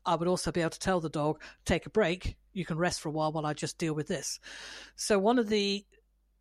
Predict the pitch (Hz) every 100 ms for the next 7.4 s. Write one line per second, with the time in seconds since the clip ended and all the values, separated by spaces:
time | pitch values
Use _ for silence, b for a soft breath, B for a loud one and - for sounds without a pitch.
0 | _ - - 208 202 196 165 214 233 -
1 | 175 170 165 151 160 - 170 - - 208
2 | 208 - - 226 277 262 214 185 - 196
3 | 151 151 175 - b b b _ 170 170
4 | 170 - 214 190 - - 190 185 - 160
5 | 156 165 156 - 156 143 156 - 220 214
6 | 214 214 - 160 160 156 165 - - 165
7 | 160 160 156 -